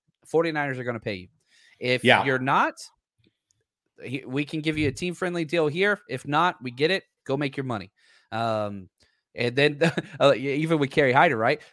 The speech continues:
Speaker 1: Like, he has
Speaker 2: Yeah.
Speaker 1: eight and a half sacks with us. We say, "Sorry, man, here's what we can do." No, he goes and gets paid.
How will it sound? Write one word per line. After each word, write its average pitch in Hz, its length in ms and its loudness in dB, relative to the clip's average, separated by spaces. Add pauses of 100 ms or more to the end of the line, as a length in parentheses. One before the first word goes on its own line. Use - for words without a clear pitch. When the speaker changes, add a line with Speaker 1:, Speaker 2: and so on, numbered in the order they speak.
Speaker 1:
Like, 113 160 -2
he 139 280 0
has 147 180 6
Speaker 2:
Yeah. 135 80 6
Speaker 1:
eight 143 80 0
and 139 100 -4
a 131 40 -2
half 139 180 0
sacks 156 320 -2
with 156 120 -6
us. 156 280 -2 (220)
We 120 140 -4
say, 123 180 -4
"Sorry, 151 320 2
man, 151 280 -2
here's 139 320 -2
what 143 80 -4
we 135 100 -6
can 127 140 -10
do." 147 320 -4
No, 143 220 2
he 135 160 -6
goes 151 260 0
and 139 80 -12
gets 143 160 -8
paid. 156 400 -2